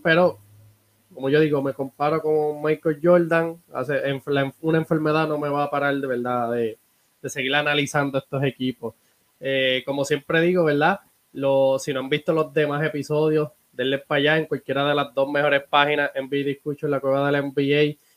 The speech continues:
A, activo, trayendo siempre el mejor análisis. Así que, y hoy venimos, mira, con los New York Knicks,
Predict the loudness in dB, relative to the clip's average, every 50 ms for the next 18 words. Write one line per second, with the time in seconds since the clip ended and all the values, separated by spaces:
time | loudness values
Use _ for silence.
0 | _ _ -6 -4 -4 -6 _ _ -6 -4 -2 -2 -2 -2 -4 -4 -2 0 0 -2
1 | -2 -2 -4 -4 -4 -6 -8 -6 -4 -4 -4 -2 -2 -2 -2 0 0 0 -2 -2
2 | -4 -4 -4 -6 -4 -4 -6 -6 -4 -6 -6 0 2 2 2 2 0 -4 _ _
3 | -20 -20 -20 -20 _ _ -2 -2 0 0 2 2 2 2 2 2 2 2 4 2
4 | 2 0 -4 _ _ _ _ _ -6 -6 -4 -4 -2 -2 0 0 0 0 0 0
5 | -2 -4 -4 -4